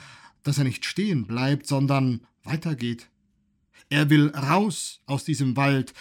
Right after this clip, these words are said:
ins Licht, zumindest ins Zwielicht, denn da schreit es nicht mehr. Kann man ihm das vorwerfen? Dies Geschrei, das unerhört Gehörte, wird hilflos zum Traum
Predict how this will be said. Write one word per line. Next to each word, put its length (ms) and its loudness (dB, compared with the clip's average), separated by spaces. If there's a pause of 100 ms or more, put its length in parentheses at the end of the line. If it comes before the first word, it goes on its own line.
ins 220 4
Licht, 440 -2 (200)
zumindest 520 4
ins 340 2 (180)
Zwielicht, 880 0
denn 180 2
da 400 0
schreit 580 -4
es 140 -4
nicht 240 -6
mehr. 260 -8 (1040)
Kann 220 -2
man 160 0
ihm 260 -2
das 280 -8
vorwerfen? 760 -8 (1080)
Dies 420 0
Geschrei, 840 0 (460)
das 540 -6 (100)
unerhört 1200 -2
Gehörte, 800 -2
wird 320 0 (200)
hilflos 800 0
zum 220 -6
Traum 560 -2